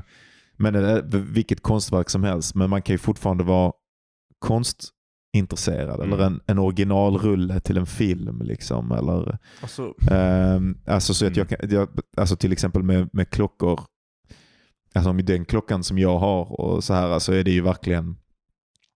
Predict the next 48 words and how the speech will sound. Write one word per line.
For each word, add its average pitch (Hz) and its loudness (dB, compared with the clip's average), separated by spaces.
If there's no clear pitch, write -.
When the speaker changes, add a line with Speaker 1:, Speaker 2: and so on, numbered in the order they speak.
Speaker 1:
jag 92 2
tycker 101 0
jag 95 2
har 95 0
en 98 -4
vacker - -4
klocka, 92 -4
men, 95 0
eh, 95 0
men 92 2
det 90 2
är 92 6
ju, 92 4
den 92 0
är 95 4
ju 92 4
som 92 0
ett - -2
spöke 107 0
till 113 0
de 104 0
klockorna 95 -2
som 95 0
jag 92 4
egentligen 92 2
är 95 2
intresserad 95 2
av, 95 2
som 113 2
jag 107 4
aldrig 123 2
kommer 107 0
ha 104 2
råd 107 2
med 101 2
hela 101 2
mitt 101 0
liv, 139 2
liksom. - -4
Speaker 2:
Ja. 76 -2
Speaker 1:
Men 104 2
jag 104 2
är 104 2
intresserad 101 0
av 104 0
det 90 2
som 90 0
en, 90 -2